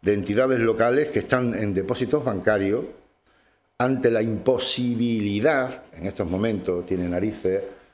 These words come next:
de dedicar estas cantidades a inversiones de servicios públicos y que, por tanto, nosotros respaldamos una reivindicación que es que,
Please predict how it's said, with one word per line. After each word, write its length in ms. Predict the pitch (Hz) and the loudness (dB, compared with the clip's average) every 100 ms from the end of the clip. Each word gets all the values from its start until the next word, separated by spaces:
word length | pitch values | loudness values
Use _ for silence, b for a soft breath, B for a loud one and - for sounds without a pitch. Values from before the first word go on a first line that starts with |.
| - | -2
de 80 | 107 | 2
dedicar 460 | 107 107 110 143 127 | 2 2 4 4 4
estas 240 | 127 117 | 2 2
cantidades 580 | 135 131 135 120 117 113 | 2 2 2 4 4 4
a 80 | 107 | 2
inversiones 540 | 98 104 - 120 117 | 2 0 2 2 2
de 80 | 113 | 2
servicios 420 | 117 117 113 139 | 2 2 2 0
públicos 560 | - 123 110 104 120 131 B B B B | 2 2 2 2 2 0 B B B B
y 120 | 120 | 0
que, 100 | 123 | 2
por 140 | 135 | 4
tanto, 280 | 135 165 175 | 4 4 4
nosotros 840 | 165 147 165 180 190 170 139 113 98 B B - | 4 2 2 2 4 4 4 2 -2 B B 0
respaldamos 580 | 127 - 120 160 160 135 | 2 4 4 4 2 2
una 220 | 139 117 | 2 2
reivindicación 840 | 117 110 101 101 98 143 170 202 | 2 2 0 -2 0 0 0 0
que 220 | - 107 123 | 0 2 2
es 100 | 127 | 0
que, 380 | 131 104 95 | 0 0 -2